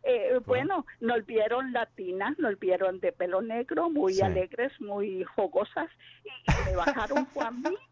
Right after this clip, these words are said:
Speaker 1: y mi hija dice, "Por favor, mi mamá no ha tomado, la que tomé fui yo, porque, eh, yo soy responsable y sé que ella está bien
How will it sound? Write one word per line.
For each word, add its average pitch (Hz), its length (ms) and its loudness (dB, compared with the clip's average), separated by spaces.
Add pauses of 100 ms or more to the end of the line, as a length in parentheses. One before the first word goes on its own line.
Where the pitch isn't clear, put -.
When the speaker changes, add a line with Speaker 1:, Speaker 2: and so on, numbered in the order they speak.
(220)
Speaker 1:
y 262 160 0
mi 226 300 0
hija 247 220 -2
dice, 262 340 0
"Por 233 280 -2
favor, 240 480 -2
mi 233 160 -6
mamá 196 380 -2
no 226 120 -4
ha 233 80 -2
tomado, 240 540 -2
la 202 140 -2
que - 180 -8
tomé 208 400 -4
fui 247 320 -2
yo, 392 240 0 (360)
porque, 226 640 2
eh, 220 200 4
yo 214 180 0
soy 233 220 0
responsable 226 760 -2
y 240 120 -10
sé 196 240 -4
que 196 280 0
ella 190 200 2
está 208 200 -4
bien 277 340 0